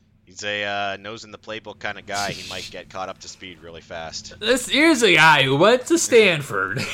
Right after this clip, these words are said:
Speaker 2: <laughs>
Speaker 1: <laughs> Why was that relevant in that tweet?
Speaker 2: I want you to know he's smart.
Speaker 1: Right.
Speaker 2: And white.
Speaker 1: Yeah, they,
Speaker 2: <laughs>
Speaker 1: <laughs> right. He's white and smart and good at football.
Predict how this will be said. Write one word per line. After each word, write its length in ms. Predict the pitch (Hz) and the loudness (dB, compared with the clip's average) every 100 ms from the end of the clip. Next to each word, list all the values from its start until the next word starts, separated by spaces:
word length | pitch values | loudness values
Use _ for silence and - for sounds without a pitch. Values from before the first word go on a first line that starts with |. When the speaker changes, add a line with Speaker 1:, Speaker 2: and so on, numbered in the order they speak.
| - - 113 | -10 -14 -12
Speaker 2:
<laughs> 580 | 147 180 160 285 - - | -8 -8 -10 -14 -16 -12
Speaker 1:
<laughs> 520 | - _ _ 135 _ | -12 _ _ -20 _
Why 200 | 85 110 | -6 -4
was 180 | 139 127 | -4 -4
that 240 | 117 95 | -4 -4
relevant 460 | 87 90 87 78 76 | -8 -12 -14 -18 -20
in 80 | 80 | -20
that 240 | 78 87 | -20 -18
tweet? 380 | - 80 76 67 _ _ _ _ _ _ _ - | -20 -20 -20 -20 _ _ _ _ _ _ _ -12
Speaker 2:
I 60 | 127 | -6
want 220 | 110 110 | -6 -6
you 60 | 120 | -6
to 80 | |
know 140 | 120 117 | -4 -4
he's 140 | 120 | -6
smart. 380 | - 117 117 85 - _ _ _ _ _ | -8 -4 -4 -6 -14 _ _ _ _ _
Speaker 1:
Right. 340 | 87 90 78 - _ _ _ _ _ _ _ _ - | -16 -14 -14 -20 _ _ _ _ _ _ _ _ -20
Speaker 2:
And 120 | 101 | -12
white. 280 | 98 113 - - - - - - - - - 92 | -8 -8 -10 -20 -20 -20 -20 -16 -14 -14 -16 -14
Speaker 1:
Yeah, 160 | 80 | -12
they, 160 | 82 101 | -10 -4
Speaker 2:
<laughs> 760 | 117 - - 220 - 143 123 98 | -4 -4 -10 -14 -12 -14 -14 -18
Speaker 1:
<laughs> 60 | 95 | -10
right. 240 | 110 80 - 127 95 _ _ | -8 -8 -12 -18 -20 _ _
He's 200 | 78 _ | _ _
white 260 | 80 92 - | -18 -14 -6
and 260 | 135 175 | -4 -4
smart 460 | 160 - 95 76 65 71 | -6 -14 -14 -20 -20 -20
and 100 | 71 | -18
good 120 | - | -18
at 60 | - | -20
football. 580 | - 87 _ 67 60 | -20 -20 _ -20 -20